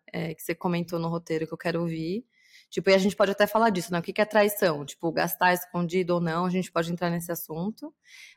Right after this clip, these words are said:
Mas o segundo ponto que me incomoda da conta conjunta, é, ele tem muito a ver com um livro que a gente leu no Clube do Livro do Invista, O Complexo de Cinderela, que é, eu acho, acho que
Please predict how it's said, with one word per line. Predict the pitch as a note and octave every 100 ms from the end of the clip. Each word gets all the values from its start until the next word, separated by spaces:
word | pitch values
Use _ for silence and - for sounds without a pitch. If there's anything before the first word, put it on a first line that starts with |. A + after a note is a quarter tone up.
| -
Mas | F#3+ F#3
o |
segundo | G3 G3 G#3+ A#3+
ponto | B3 G3+ G3
que | -
me | G3
incomoda | F#3 G3 F#3 E3+ E3
da | E3
conta | E3 - E3+ E3+
conjunta, | - E3+ E3+ G#3 A3+ G#3+ E3+ D#3+ _ _ - - _ _
é, | F#3 F3 E3+ E3+
ele | G3+
tem | G3 G#3+
muito | G#3+ A#3+ C4+
a | C#4
ver | A3
com | A3 A#3+
um | A#3
livro | G#3+ G3
que | -
a |
gente | G3 G3
leu | G3
no | G3
Clube | G3 G3 F#3
do |
Livro | F#3+ F#3 F3+
do | F3+
Invista, | F#3+ F3+ F3 - D#3 D#3 F3+ -
O |
Complexo | F3+ F3+ F3 F3 E3+ -
de | F3
Cinderela, | - F3+ F3 E3+ D3+ D3+ D3+ - _ - _ _
que | - F#3
é, | F3 E3 E3 F3 - _ _ _ _ _ _
eu | G3 C4
acho, | G3+ G3 G#3 - - E3
acho | E3
que | A3